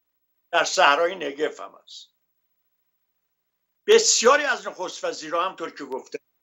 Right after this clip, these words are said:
از جمله خانم گلدا مایر، گفتن اگر اسرائیل یه زمانی به طوری به خطر بیفته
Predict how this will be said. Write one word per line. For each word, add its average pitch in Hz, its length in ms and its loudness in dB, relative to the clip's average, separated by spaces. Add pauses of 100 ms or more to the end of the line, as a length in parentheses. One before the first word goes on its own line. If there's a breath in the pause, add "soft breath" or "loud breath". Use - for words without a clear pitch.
(160)
از 220 220 0
جمله 175 400 -4
خانم 156 440 -4 (320)
گلدا 160 360 6
مایر، 117 560 -8 (1200)
گفتن 175 760 -6
اگر 190 540 0
اسرائیل 131 720 -2 (840)
یه 151 220 2
زمانی 175 800 2
به 143 200 -2
طوری 196 640 2
به 165 120 -6
خطر 185 540 4
بیفته 131 520 -10